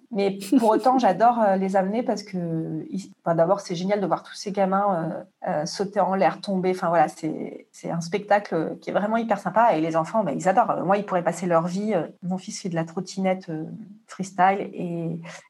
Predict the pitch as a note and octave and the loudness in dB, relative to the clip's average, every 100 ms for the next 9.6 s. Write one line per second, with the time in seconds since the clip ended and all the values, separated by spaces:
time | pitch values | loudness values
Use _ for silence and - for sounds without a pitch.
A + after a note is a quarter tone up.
0 | - F#3+ F#3+ F3+ F3 B3+ B3+ B3 F#3+ F#3 | -4 -4 -4 -8 0 0 0 -4 -2 -2
1 | F#3 G3 A3+ - F3+ F#3 - B3+ A#3 F3 | 4 4 4 2 0 -2 0 4 4 4
2 | F3 - - _ - G#3+ G3 F#3+ F#3+ F#3+ | 2 -4 -20 _ -4 0 2 2 2 4
3 | C4 C4 G3+ G3 G3+ G3+ G3 G3 G#3+ F3+ | 2 2 0 -2 0 0 -2 0 2 2
4 | F#3 F#3+ E3+ E3 E3 - F#3 F3 E3 A3 | -2 -4 -2 -2 -4 -4 -2 0 -2 -4
5 | F3+ E3+ F#3+ F#3+ F#3+ E3 F#3+ F3+ - G3 | -4 -4 -6 -6 -4 -2 -2 -4 -2 0
6 | G3 F#3+ E3 E3 D#3+ F3 E3+ E3 - F#3 | 0 -4 -2 -2 0 0 2 -2 -2 -6
7 | E3+ E3 G3 G3 F#3+ E3 E3 E3 - _ | -6 -8 -4 -2 0 -2 -6 -14 -20 _
8 | - F#3 F3 E3+ F#3+ F#3+ G3+ F#3 G3 G3+ | -6 -4 -4 -4 0 0 2 0 0 -2
9 | F3+ G#3 G#3+ E3+ E3 | -2 0 0 0 0